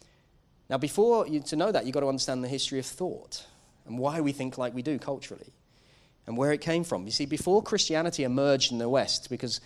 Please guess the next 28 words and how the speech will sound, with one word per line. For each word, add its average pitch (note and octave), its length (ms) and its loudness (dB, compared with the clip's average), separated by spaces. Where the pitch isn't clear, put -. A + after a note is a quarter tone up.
whilst B2+ 360 2
there's A#2 120 -6
hundreds C#3+ 340 0
and B2 80 -2
hundreds B2+ 280 0
of A2+ 60 -4
years D#3+ 260 8
of C#3 60 -4
Christianity, B2+ 640 -2
there B2+ 140 0
is B2+ 200 -4
actually, C#3 840 2
the, C3+ 260 -8
the C3 100 0
West D#3 260 2
was D3+ 120 2
around D#3 240 8
before E3+ 320 8
Christianity G#2 480 -4
came. - 160 -12
Before F3 320 8
Christianity F3 580 2
emerged C#3+ 440 4
in A#2 80 -2
the A#2+ 80 0
West, C3+ 340 0
Western D#3 560 -2
thought - 800 -4